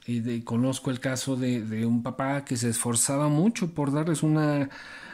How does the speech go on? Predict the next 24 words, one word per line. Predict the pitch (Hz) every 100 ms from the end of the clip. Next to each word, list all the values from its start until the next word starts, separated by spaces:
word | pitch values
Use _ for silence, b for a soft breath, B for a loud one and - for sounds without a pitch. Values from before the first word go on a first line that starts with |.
| B
mejor | 135 139 - 170 185
educación | 160 139 135 - 151 147
a |
sus | 139 135 -
hijos | 135 143 127
de | 127
las, | 117 113 -
de | 113
la | 113 113
que | 127
él |
recibió. | 127 123 - 101 110 110 - B B B B B B
Y | - 139 143 143 - _ _ _ _ _ _ _ _ _ _ _ _ _ _ -
mete | 147 190 208 208
a |
sus | 165 143 170
hijos | 160 147 147
en | 139
una | 143
escuela | 139 - 143 139 139 131
donde | 110 120 123 120 120 123 123
el, | - 123 120 120
el, | 120 120 117 - -
em, | 117 117 120 117 117 117